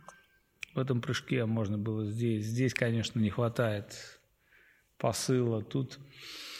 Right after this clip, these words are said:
Поэтому, ну, сознание Кришны всегда имеет двухстороннюю форму. Эта двухсторонняя форма говорит, что в первую очередь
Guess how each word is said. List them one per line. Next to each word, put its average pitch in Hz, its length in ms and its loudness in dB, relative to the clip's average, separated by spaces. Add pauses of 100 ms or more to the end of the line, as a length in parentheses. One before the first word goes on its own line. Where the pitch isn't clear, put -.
(160)
Поэтому, 143 920 4 (460)
ну, 160 120 -2
сознание 170 460 6
Кришны 185 320 4
всегда 143 460 6
имеет 147 420 4 (300)
двухстороннюю 127 1700 2 (600)
форму. 123 540 4 (1200)
Эта 147 280 4
двухсторонняя 170 480 8
форма 175 360 8
говорит, 147 240 8
что - 140 0
в - 80 -2
первую 202 380 8
очередь 131 560 4